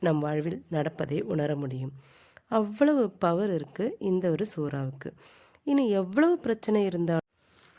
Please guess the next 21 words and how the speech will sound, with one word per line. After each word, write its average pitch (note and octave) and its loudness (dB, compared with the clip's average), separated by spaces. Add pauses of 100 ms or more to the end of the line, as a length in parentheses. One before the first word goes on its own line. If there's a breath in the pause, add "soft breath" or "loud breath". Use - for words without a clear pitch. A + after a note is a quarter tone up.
(240 soft breath)
இந்த G3 0 (100)
சூறா E3+ 2
ஓதினாலே D#3+ -2
போதும். C3+ -2 (460 loud breath)
நம்முடைய A3+ 2
எந்த A3+ 0
பிரச்சனையும் E3 0 (360 loud breath)
நீக்கி F3+ 2
நம் E3 2
மனதிற்கு F3 0
நல்ல G3 0
சமாதானத்தையும் D#3+ -2
சந்தோஷத்தையும் E3 0
கொண்டு D3+ -2
வரும். C3+ -4 (540 loud breath)
இந்த D4+ 4
சூறாவின் G#3+ 4
சிறப்பு F3 0
நிறைய G#3+ 2
இருக்கு. D#3 -2 (340 loud breath)
லட்சக்கணக்குல, F#3 2